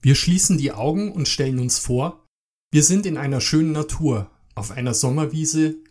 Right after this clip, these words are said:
oder an einem sonnigen Strand. Wir sehen in der Ferne uns selbst als Kind auf uns, also auf uns als Erwachsenen zulaufen. Das Kind kommt immer näher,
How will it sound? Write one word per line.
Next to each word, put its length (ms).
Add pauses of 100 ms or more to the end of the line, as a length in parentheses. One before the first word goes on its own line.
(300)
oder 200
an 120
einem 220
sonnigen 440
Strand. 680 (800)
Wir 140
sehen 340
in 180
der 120
Ferne 520 (200)
uns 280
selbst 520
als 260
Kind 580
auf 220
uns, 520 (140)
also 240
auf 200
uns 300
als 200
Erwachsenen 640
zulaufen. 640 (960)
Das 200
Kind 280
kommt 240
immer 220
näher, 460